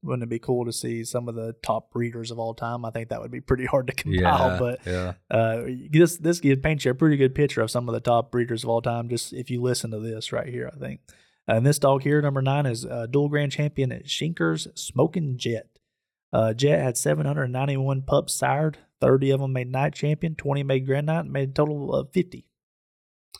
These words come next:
Speaker 2: Yep, Harness's High Roller, that's a grand night dog, was his, uh, was his sire, and the mother here again,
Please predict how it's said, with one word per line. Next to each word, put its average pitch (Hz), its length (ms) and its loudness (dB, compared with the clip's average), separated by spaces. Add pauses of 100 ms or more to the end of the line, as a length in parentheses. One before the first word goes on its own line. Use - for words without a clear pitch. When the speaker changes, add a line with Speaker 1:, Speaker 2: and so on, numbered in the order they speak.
(680)
Speaker 2:
Yep, 101 260 0
Harness's 123 560 2
High 120 260 2
Roller, 120 480 4
that's 101 180 -2
a 98 60 -4
grand 107 260 0
night 104 200 2
dog, 98 220 2
was 98 180 -2
his, 98 340 -2
uh, 90 340 -4 (100)
was 95 220 -4
his 101 200 -4
sire, 101 400 2
and 90 200 -4
the 87 60 -2
mother 101 340 0
here 104 180 0
again, 117 400 0